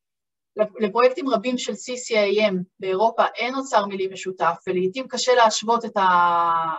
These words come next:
אה, את ה-, אה, את, אה, את ההשפעה של הפרויקטים האלה, או אם מתודולוגיות שונות מובילות להערכות בלתי מתואמות, יהיה קשה לקבל תמונה כוללת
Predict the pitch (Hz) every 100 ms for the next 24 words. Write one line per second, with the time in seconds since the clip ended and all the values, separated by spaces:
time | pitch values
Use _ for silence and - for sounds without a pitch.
0 | - 180 175 170 165 202 _ _ _ _
1 | _ _ _ - 202 196 185 185 - 196
2 | 180 185 185 _ _ _ _ _ - 190
3 | 202 190 175 170 175 175 - - - -
4 | - - - 208 196 196 190 170 - 180
5 | 165 170 202 233 208 214 208 196 185 180
6 | - _ _ - 254 285 233 220 208 247
7 | 240 208 196 _ _ _ - 214 233 240
8 | 226 202 226 226 214 196 185 185 226 202
9 | 202 190 214 196 196 180 170 165 214 -
10 | _ 214 233 240 - 247 247 208 220 -
11 | 208 208 208 208 196 208 185 185